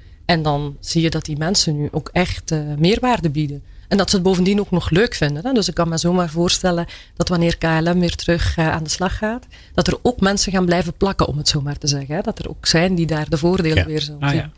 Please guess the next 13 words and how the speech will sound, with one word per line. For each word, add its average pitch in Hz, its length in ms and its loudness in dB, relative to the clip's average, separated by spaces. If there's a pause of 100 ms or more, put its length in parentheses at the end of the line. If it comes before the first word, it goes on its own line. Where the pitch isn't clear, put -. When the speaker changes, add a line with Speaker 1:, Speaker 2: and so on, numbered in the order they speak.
(200)
Speaker 3:
Ja. - 200 2 (640)
Speaker 2:
Ja. 104 140 4
Speaker 1:
Dus - 300 0 (340)
dat 226 160 2
is 196 100 2
een 160 60 0
voorbeeld. 247 460 0
En 185 160 2
zo 208 120 4
heb 196 160 0
je 196 80 2
er 175 160 -4
uiteindelijk 185 640 -2